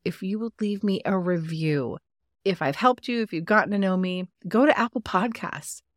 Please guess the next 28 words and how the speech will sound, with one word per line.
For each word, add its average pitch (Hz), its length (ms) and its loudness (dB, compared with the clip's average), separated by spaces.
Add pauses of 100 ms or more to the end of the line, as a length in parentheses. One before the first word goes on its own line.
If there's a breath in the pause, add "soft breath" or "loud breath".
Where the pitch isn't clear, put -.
(360)
and 170 320 0
search - 320 0
for 226 120 -2
my 208 200 2
show, 185 580 0
Positive 208 500 -2
Profit. 160 500 -2 (380)
I 190 80 -2
would 196 200 0
love 190 360 4
if - 180 -8
you 175 120 -4
would 165 220 -8
leave 180 120 -4
me 170 200 -4
a 175 60 -6
review. 151 580 -4 (120)
That - 140 2
would 170 160 -2
just, - 220 -4
like, 165 260 -6
make 160 400 0
my 165 200 -2
day. 151 420 -2
Thank 190 220 -6
you 190 60 -2
so 180 240 -2
much. 170 400 -2